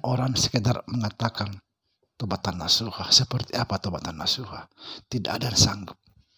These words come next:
Padahal sangat mudah kalau kita mau betul-betul bertobat.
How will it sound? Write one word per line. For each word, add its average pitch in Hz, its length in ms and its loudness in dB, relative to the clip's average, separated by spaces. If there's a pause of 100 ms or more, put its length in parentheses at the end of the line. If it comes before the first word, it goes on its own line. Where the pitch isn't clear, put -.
(3750)
Padahal 98 560 -2 (640)
sangat - 400 4
mudah 113 400 -4 (400)
kalau 98 400 -2
kita - 240 -4
mau 92 320 -6 (720)
betul-betul 107 480 -2
bertobat. 98 560 -8